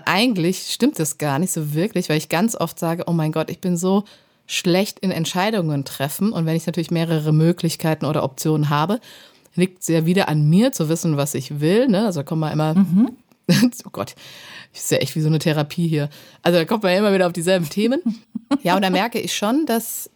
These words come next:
Speaker 1: mir das eher schwerfällt, aber, ach, das ist ganz interessant auch, das kommt so ein bisschen drauf an. Also, um's jetzt mal runterzubrechen, würde ich sagen,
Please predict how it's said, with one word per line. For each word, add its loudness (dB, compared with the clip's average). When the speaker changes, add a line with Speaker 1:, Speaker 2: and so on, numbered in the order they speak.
Speaker 1:
mir 2
das -2
eher 2
schwerfällt, -4
aber, 0
ach, -10
das -8
ist -6
ganz -6
interessant -6
auch, -2
das -6
kommt -2
so -8
ein -2
bisschen 0
drauf -4
an. 2
Also, 0
um's 0
jetzt 0
mal 0
runterzubrechen, -2
würde -2
ich -6
sagen, -2